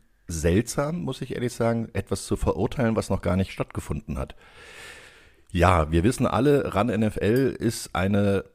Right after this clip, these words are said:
sagen wir mal, gewachsene Sache, die jetzt eben über sieben Jahre, jetzt also ins achte Jahr geht und da weiß man, was man hat. Okay,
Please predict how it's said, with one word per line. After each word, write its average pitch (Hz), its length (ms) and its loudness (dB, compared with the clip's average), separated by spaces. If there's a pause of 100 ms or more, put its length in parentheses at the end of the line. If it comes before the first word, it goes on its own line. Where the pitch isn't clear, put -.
(240)
sagen 90 240 -4
wir 92 80 0
mal, 87 80 -2
gewachsene 110 680 0
Sache, 110 420 0
die 87 260 -2
jetzt - 220 -8
eben 87 480 0 (120)
über 95 200 2
sieben 123 260 2
Jahre, 117 320 4
jetzt 113 200 0
also 92 200 -2
ins 87 120 -4
achte - 260 -2
Jahr 95 240 0
geht 113 260 0
und 95 480 0
da 82 160 0
weiß 85 180 0
man, 92 140 4
was 82 140 0
man 78 160 -2
hat. - 180 -10 (140)
Okay, 69 400 -4